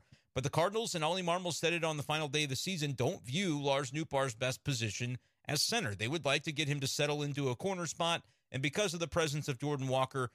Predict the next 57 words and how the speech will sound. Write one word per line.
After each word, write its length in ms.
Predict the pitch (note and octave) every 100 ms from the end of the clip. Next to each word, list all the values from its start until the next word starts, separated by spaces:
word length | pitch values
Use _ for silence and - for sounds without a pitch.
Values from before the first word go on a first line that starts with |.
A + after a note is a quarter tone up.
| _ _
he's 240 | _ F3 D3+
gonna 160 | E3
play 200 | C#3+ D3
right 280 | C3 C3 C3 -
and 160 | B2
Nootbaar's 360 | B2 B2 A#2 G#2+
gonna 140 | -
play 200 | G#2+ A2+
left. 320 | A2 D#3+ C#3 -
That 240 | C#3 E3
is 180 | D#3 D#3
where 220 | B2+ C3+
they 120 | C3+ B2+
can 160 | C3
get 200 | A#2 C3
some 160 | - C3+
more 320 | A#2+ B2 A#2+ - _
consistency. 760 | - C#3+ - D#3+ - A#2+ G#2 F2
They 100 | F2+
talked 220 | G2+ B2+ A#2+
about 240 | C3 B2+
continuity 760 | C#3+ C#3 C3+ C#3+ F#3 C3 F#2 - _ _
in 80 | B2+
the 80 | C3
way 160 | C3
they 80 | C3
wanna 320 | B2 C3 C3
handle 480 | A2 C3 C3+ B2+ A#2+ _ _
the 100 | A#2+
defensive 420 | A#2 B2 C3 B2
alignments. 540 | A2 A#2 D#3+ D#3 D#3 - - _ _
I 140 | B2+ C3
just 320 | B2+ E3+ -
think 180 | D#3 C#3
having 280 | C#3+ D3 C#3
Tyler 420 | C#3 C#3+ C3+ C3
O'Neill 480 | B2+ D3 C#3 A2+ - _ _
would 140 | B2 B2
be 120 | C3
a 60 |
square 320 | A#2+ - C3 C#3
peg 380 | - A#2+ B2
into 280 | - B2 A#2+
a 60 | A#2
round 340 | A#2 C3 C#3+
hole 400 | A2 G3+ D#3 B2+
of 120 | A#2
what 180 | G#2 A2+
that 220 | B2 A#2
looks 180 | F3+ -
like 200 | B2+ A2
for 80 | A#2
the 80 | G#2
Cardinals 420 | G#2+ G2+ A2+ A2+
this 160 | B2 -
coming 260 | C3+ D3+
season. 340 | C#3 A3 -